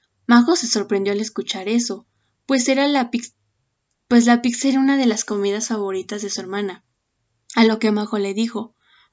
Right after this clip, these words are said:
"¿Bromeas? Es tu comida favorita. Vamos, es solo una rebanada". Paula le respondió, "¿Estás loca o qué te pasa?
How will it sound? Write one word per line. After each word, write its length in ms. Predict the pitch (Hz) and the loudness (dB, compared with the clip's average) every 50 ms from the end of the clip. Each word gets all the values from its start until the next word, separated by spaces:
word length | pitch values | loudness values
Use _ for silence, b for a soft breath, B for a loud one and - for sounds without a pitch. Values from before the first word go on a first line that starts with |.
| _ - | _ 4
"¿Bromeas? 800 | 233 247 240 240 240 240 254 262 254 240 226 233 254 285 285 - _ _ - | 8 10 10 10 10 8 6 6 6 4 4 4 4 0 -2 -6 _ _ -8
Es 120 | 311 302 - | -8 -4 -2
tu 140 | - 320 330 | -2 -2 0
comida 400 | 330 320 294 269 254 262 277 269 | 2 2 2 4 2 2 0 0
favorita. 680 | 254 220 208 208 214 247 277 277 - 214 208 240 - - | -2 -2 0 0 0 0 -2 -2 -4 -6 -8 -8 -6 -2
Vamos, 500 | 226 214 285 311 311 247 214 208 214 - - | 2 4 4 4 6 4 4 2 -2 -4 -4
es 140 | 269 254 - | -4 -2 0
solo 200 | 277 269 277 285 | 0 2 2 2
una 200 | 269 247 240 196 | 2 2 0 -2
rebanada". 640 | 202 196 185 185 190 202 220 226 214 208 233 240 _ _ _ _ _ _ _ _ _ _ _ _ _ _ - | -2 -6 -6 -6 -6 -6 -6 -4 -6 -6 -10 -12 _ _ _ _ _ _ _ _ _ _ _ _ _ _ 0
Paula 320 | 240 226 226 226 226 220 | 2 2 4 4 4 2
le 140 | 214 208 202 | 2 0 -2
respondió, 720 | 196 208 202 - - 214 214 214 220 220 220 233 240 _ _ _ _ - | -4 -6 -6 -6 -6 -4 -2 0 0 -2 -2 -6 -10 _ _ _ _ -2
"¿Estás 420 | 247 254 247 - 302 302 311 302 | -2 -2 0 0 0 0 2 2
loca 340 | 294 311 330 330 330 302 254 | 2 2 2 2 2 0 0
o 40 | 240 | 2
qué 160 | 240 240 233 | 2 0 0
te 140 | 233 226 214 | 0 -4 -6
pasa? 540 | - 214 202 208 - - 190 185 240 - | -4 -6 -6 -6 -6 -8 -10 -10 -12 -16